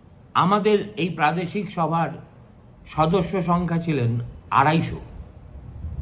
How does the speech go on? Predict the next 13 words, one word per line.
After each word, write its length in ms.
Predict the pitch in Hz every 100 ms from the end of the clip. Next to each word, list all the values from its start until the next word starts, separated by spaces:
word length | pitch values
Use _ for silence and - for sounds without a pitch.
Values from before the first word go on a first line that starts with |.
| - - - - - - - - - - - - - - - - - - - - - - -
প্রথম 400 | 175 180 233 254
দফায় 360 | 240 208 226 226
যখন 380 | 208 214 202 135
যৌথভাবে 1600 | 156 196 196 214 - - - - - - - - 98 131 170 175
ভোট 260 | 127 -
হয়, 200 | 127 120 120 - - - - - - - -
সবাই 400 | - 151 190 240
পার্টিসিপেট 680 | 208 185 156 123 123 120 120
করেন, 260 | 113 - 156 170 - - - - - - - - - -
তখন 420 | - 123 185 220 196
কিন্তু 480 | 196 147 135 110 - - - - - - - - 90
বঙ্গভঙ্গের 880 | 117 156 160 175 131 131 165 170 165
প্রস্তাব 520 | 127 143 127 131 127